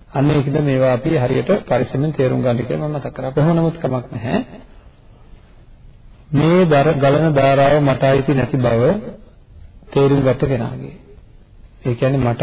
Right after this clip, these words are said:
අයිති නැතුව සිද්ධ වෙන වැඩපිළිවෙලක් මේ හැමතැනම තියෙන්නේ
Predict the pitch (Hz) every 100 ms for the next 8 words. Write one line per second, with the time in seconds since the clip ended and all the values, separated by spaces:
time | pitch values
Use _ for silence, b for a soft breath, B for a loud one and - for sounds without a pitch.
0 | 139 131 127 120 139 123 117 127 139 156
1 | - 123 123 127 147 139 147 147 143 135
2 | 131 131 139 131 123 123 123 139 131 120
3 | 127